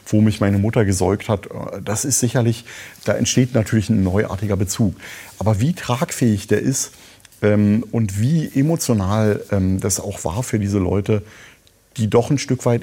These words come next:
immer noch gezwungen waren, Positionswechsel mehrmals in ihrem Leben durchzuführen, das können wir nur mutmaßen.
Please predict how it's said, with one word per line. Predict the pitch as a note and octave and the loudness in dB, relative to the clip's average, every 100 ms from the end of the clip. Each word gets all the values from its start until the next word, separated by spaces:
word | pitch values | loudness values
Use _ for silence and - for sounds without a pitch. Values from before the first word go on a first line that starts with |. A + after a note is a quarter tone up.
| - | -2
immer | C#3 F#3+ | -2 0
noch | D3 - | 0 -2
gezwungen | G#2+ - F#2 F#2+ F#2+ | -4 -2 0 0 0
waren, | E2+ F2 F2+ F2 - - - - | -4 -2 -2 -4 -12 -20 -20 -16
Positionswechsel | - G#2 F2+ - A#2+ E3+ G#2+ F#2+ G2+ F2 - - | -2 -2 -2 -2 -2 0 -2 0 -2 -2 -4 -6
mehrmals | G2+ A2+ D3+ A2+ | -2 0 0 -2
in | - G#2+ | -4 -6
ihrem | G2+ G2+ | -4 -2
Leben | G#2 | -2
durchzuführen, | G2 G#2+ - B2 B2 A2+ - - - - - | -2 -2 -6 -4 -2 -2 -6 -20 -20 -20 -10
das | G2+ - | -8 -2
können | G#2+ | 0
wir | A2 | 2
nur | G#2 F#2+ | 2 0
mutmaßen. | F#2+ A2 G2 D2+ D#2 - | -2 -4 -6 -6 -10 -12